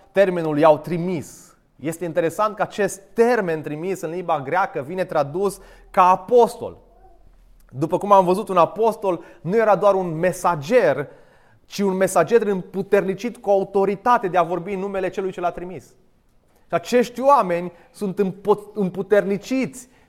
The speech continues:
trimiși cu autoritate din partea Sinedriului să-L prindă pe Iisus Hristos în capcană. Sinedriul, așa cum am văzut și data trecută, era compus din trei grupări majore de evrei: conducătorii preoților, bătrânii și cărturarii. Și astfel se pare că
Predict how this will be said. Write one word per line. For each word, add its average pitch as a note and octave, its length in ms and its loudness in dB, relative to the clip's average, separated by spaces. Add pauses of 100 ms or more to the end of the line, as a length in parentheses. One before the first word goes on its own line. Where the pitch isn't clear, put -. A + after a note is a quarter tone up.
(140)
trimiși G#3 540 0
cu G#3+ 80 0
autoritate G3+ 600 2
din F3 140 -4
partea F#3+ 320 0
Sinedriului E3+ 840 -4
să-L D3+ 160 -8
prindă B3+ 440 0
pe G#3 100 -4
Iisus G3 260 -4
Hristos E3+ 400 -8
în D3 100 -12
capcană. C3 520 -8 (520)
Sinedriul, A3 480 2
așa G#3+ 220 6
cum G#3 160 -4
am F#3 160 2
văzut E3 320 -2
și - 80 -8
data F#3+ 200 2
trecută, F3+ 360 -6
era F#3+ 160 4
compus F#3+ 440 -6
din E3+ 140 -10
trei F#3 220 -6
grupări E3 440 -4
majore D3 800 0 (280)
de D#3+ 240 0
evrei: D3+ 480 -2 (200)
conducătorii E3+ 640 0
preoților, A#3 800 0 (420)
bătrânii F3 720 0
și - 140 -16
cărturarii. D3+ 600 -4 (400)
Și - 80 0
astfel A#3 220 4
se A3+ 140 2
pare A3+ 280 4
că A3 240 -2